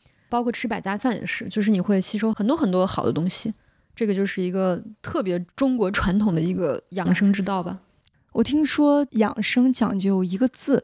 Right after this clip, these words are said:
Speaker 2: 就是可能是很早，什么《黄帝内经》里面讲，就是少。他说这个少指的是你少说话，少动念。就是我，我仔细想，其实是有点道理。就是首先就是你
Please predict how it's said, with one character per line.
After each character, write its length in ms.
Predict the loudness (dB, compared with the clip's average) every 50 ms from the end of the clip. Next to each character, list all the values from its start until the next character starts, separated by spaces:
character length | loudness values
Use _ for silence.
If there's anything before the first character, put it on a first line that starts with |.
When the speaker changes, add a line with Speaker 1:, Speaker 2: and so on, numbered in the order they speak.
| -2 -4
Speaker 2:
就 100 | -2 -2
是 300 | 0 2 2 2 2 2
可 220 | 0 -2 -2 -2 -2
能 200 | 0 0 -2 -2
是 220 | -2 0 0 -2
很 260 | 0 0 0 -2 -2
早， 240 | 0 0 -2 0 0
什 100 | 0 0
么 100 | 0 0
《黄 200 | -2 -2 -4 -4
帝 120 | -2 -2 0
内 180 | 0 0 -2
经》 180 | -2 -2 -2 -2
里 60 | -2 -4
面 140 | -4 -8
讲， 240 | -10 -10 -10 -12 -12 -16 _ _ _ _ _ _
就 140 | -4 -4
是 60 | -2 -2
少。 600 | -2 -4 -2 -2 -2 -2 -2 -6 -8 -8 -10 -12 _ _ _ _ _ _ _ _
他 100 | -4 -2 0
说 40 | 0
这 100 | 2 2
个 80 | 2
少 400 | 0 0 -2 -2 -4 -4 -4 -4
指 180 | -4 -2 -4 -4
的 160 | -4 -4 -4
是 200 | -4 -2 0 0
你 340 | 0 0 -2 -4 -6 -6 -6
少 220 | -6 -6 -4 -6 -6
说 200 | -2 0 0 0
话， 260 | 2 2 0 -2 -2 -4 _ _ _ _ -12
少 480 | -8 -6 -4 -4 -2 -2 -2 -2 -2 -2
动 320 | 0 2 2 4 4 4
念。 280 | 4 4 4 4 2 0 -4 -12 _ _ _ _
就 120 | -2 0 2
是 120 | 4 4
我， 280 | 4 4 2 2 2 2
我 180 | 4 2 2
仔 180 | 0 0 0 2
细 80 | 2
想， 240 | 2 0 -2 -2 -2 -2
其 80 | -2 -2
实 100 | -2 -2
是 140 | -2 -2
有 120 | -2 -2 -2
点 160 | -4 -6 -4
道 220 | -2 -2 -2 0
理。 100 | -2 -4
就 160 | -4 -4 -2 0
是 200 | 0 0 0 -2 -4
首 200 | -4 -2 -2 -2
先 220 | 0 0 0 -2 0
就 140 | -2 -2
是 120 | -4 -4 -4
你 320 | -4 -4 -6 -6 -6 -8